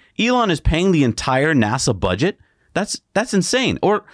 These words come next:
or look at the total corporate income tax for the United States in twenty twenty of two hundred and twelve billion dollars. That's all the corporations in America, all the tax they pay, and Elon's paying about ten percent of that? That makes no sense. Or look at what the federal government spent on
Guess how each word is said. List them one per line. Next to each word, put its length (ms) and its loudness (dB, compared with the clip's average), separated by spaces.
or 80 0
look 160 0
at 60 -2
the 60 0
total 380 0
corporate 480 0
income 300 0
tax 280 0
for 120 -2
the 60 4
United 300 0
States 360 -2
in 40 2
twenty 260 0
twenty 300 -2
of 240 -4
two 220 2
hundred 280 0
and 80 2
twelve 300 0
billion 280 2
dollars. 460 -2
That's 220 -4
all 160 2
the 60 0
corporations 720 0
in 60 2
America, 520 0
all 200 2
the 100 0
tax 320 -4
they 140 0
pay, 280 0
and 160 -2
Elon's 360 2
paying 200 0
about 240 -2
ten 220 0
percent 420 0
of 80 -4
that? 320 -2
That 140 -2
makes 200 -2
no 120 0
sense. 480 -4
Or 100 2
look 160 0
at 60 0
what 100 0
the 80 -4
federal 280 0
government 280 0
spent 240 -2
on 160 2